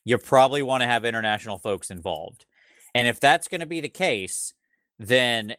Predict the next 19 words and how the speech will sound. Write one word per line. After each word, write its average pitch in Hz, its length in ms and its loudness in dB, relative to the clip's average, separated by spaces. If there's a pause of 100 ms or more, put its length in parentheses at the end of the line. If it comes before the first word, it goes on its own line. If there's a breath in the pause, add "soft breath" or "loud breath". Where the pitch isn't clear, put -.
you 123 360 -4
need 143 240 -4
to 117 200 -4
very, 139 520 4
very, 127 480 0
very, 123 500 2
very, 113 460 2
very 113 400 0
deeply 104 400 -4
research 92 580 -4 (300 soft breath)
international 104 520 2
shipping 92 440 -4 (240 soft breath)
and 92 120 -10
how 117 160 4
much 147 240 0
it's 143 120 -10
gonna 170 160 -2
cost 202 340 0
you 117 240 -4